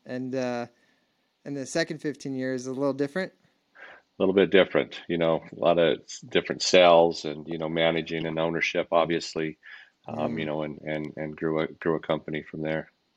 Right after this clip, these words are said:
Speaker 1: Earned your stripes. So,
Speaker 2: Yeah.
Speaker 1: so people tuning in, uh, Christian contractors listening into this right now, you're, you're tapping into the vine. You got some gold here, some knowledge, some wisdom that Paul's gonna be bringing to the table. So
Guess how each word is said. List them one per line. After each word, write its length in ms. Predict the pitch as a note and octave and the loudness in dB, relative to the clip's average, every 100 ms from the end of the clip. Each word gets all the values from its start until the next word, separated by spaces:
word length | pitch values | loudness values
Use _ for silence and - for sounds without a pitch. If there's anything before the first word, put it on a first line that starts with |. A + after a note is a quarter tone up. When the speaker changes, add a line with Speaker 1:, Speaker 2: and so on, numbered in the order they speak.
| _ _ _ | _ _ _
Speaker 1:
Earned 180 | C3+ B2+ | -14 -8
your 120 | C3 | -8
stripes. 640 | A#2+ - C#3+ C#3 - - - _ _ | -8 -6 -4 -4 -6 -16 -18 _ _
So, 380 | - C3+ B2+ B2 | -4 -2 0 4
Speaker 2:
Yeah. 280 | E2+ D#2+ - _ _ _ | 6 4 0 _ _ _
Speaker 1:
so 200 | - C#3 | -12 -10
people 280 | B2 D#3+ D#3 | -4 -4 -4
tuning 340 | D#3 D#3+ D3+ | -6 -6 -4
in, 180 | D3 D3 - | -6 -8 -10
uh, 140 | D3 - | -12 -8
Christian 400 | - D#3 F3 D3+ | -6 -4 -4 -6
contractors 640 | D#3 C#3+ D3 C#3+ D3 B2+ | -6 -6 -6 -6 -6 -6
listening 540 | B2+ C3+ C#3 C#3 C3 C3 | -4 -4 -4 -8 -8 -6
into 240 | B2+ B2+ | -8 -6
this 200 | B2 A2+ | -8 -8
right 160 | B2+ A#2 | -8 -6
now, 360 | A#2+ A#2+ A#2+ _ _ _ _ - | -6 -6 -8 _ _ _ _ -4
you're, 340 | C3 B2+ B2+ | 0 0 -2
you're 140 | - C3+ | -4 -8
tapping 380 | D3 C#3+ D3+ | -6 -4 -4
into 520 | C#3 C3+ C3+ C3+ B2+ B2 | -4 -4 -4 -6 -8 -10
the 80 | |
vine. 420 | A2+ B2+ B2 A#2+ A2 | -6 -4 -4 -6 -6
You 80 | |
got 100 | B2 | -8
some 200 | C3+ B2 A2 | -10 -12 0
gold 480 | D3 D#3 D#3 C#3+ | 4 4 4 0
here, 520 | B2+ B2+ A#2 A#2 A2+ A2+ _ _ _ _ | -4 -6 -4 -6 -8 _ _ _ _ _
some 340 | - C3 B2 | -12 -8 -4
knowledge, 480 | C3 C#3 C#3+ C#3+ C#3 | -2 -2 0 -2 -4
some 320 | - B2+ A#2+ | -8 -10 -6
wisdom 640 | B2+ C#3 C3 C#3+ C#3 C#3 C#3 _ - | -2 -2 -2 -2 -2 -4 -10 _ -10
that 160 | A#2 | -10
Paul's 240 | - C3+ C3 | -6 -6 -4
gonna 120 | C3 | -6
be 120 | B2 | -6
bringing 260 | A#2 B2 A#2+ | -6 -8 -8
to 120 | A#2 | -12
the 40 | |
table. 380 | A2 C3 B2 A#2+ | -12 -8 -6 -8
So 320 | A#2 B2 A#2+ | -10 -8 -8